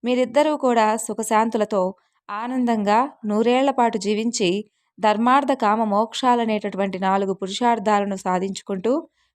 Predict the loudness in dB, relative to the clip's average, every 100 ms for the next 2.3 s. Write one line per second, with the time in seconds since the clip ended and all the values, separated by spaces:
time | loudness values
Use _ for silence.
0 | -2 0 2 2 2 2 2 0 0 0
1 | -2 -2 2 2 0 -4 -4 -2 -4 -4
2 | -6 -6